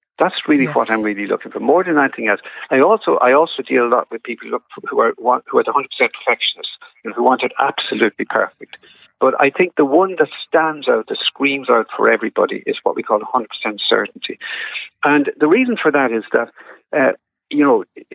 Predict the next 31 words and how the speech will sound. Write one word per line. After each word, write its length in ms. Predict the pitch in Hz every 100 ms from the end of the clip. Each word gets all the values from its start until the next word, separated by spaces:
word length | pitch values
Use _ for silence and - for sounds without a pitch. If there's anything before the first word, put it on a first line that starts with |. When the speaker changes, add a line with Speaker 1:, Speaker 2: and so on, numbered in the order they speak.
| -
Speaker 1:
behind 500 | - - 190 226 208
anxiety 560 | 170 139 139 131 113 113
is 200 | - 127
an 120 | 143
irrational 600 | 147 147 147 143 - 117 110
belief. 300 | 110 104 87 -
And 100 | 123
an 60 | 143 143
irrational 520 | 156 190 196 - 143
belief 280 | 127 123 117 -
is 120 | 113 117
a 20 |
kind 180 | - 120
of 60 |
a 40 | 117
way 180 | 135 170
of 120 | 160 -
thinking 360 | 151 131 - 113
about 220 | 110 104
the 80 | -
world 440 | 104 107 92 95 - - - -
that 160 | - 113
develops 540 | - 117 131 156 131 - - - - -
often 300 | 156 - 127
during 380 | - 131 117 113
our 160 | 107 - -
childhood, 580 | 127 120 110 120 113 110
adolescent, 560 | 120 110 110 107 - 107
early 240 | 107 107
adult 260 | 98 101 95 -
life. 220 | 95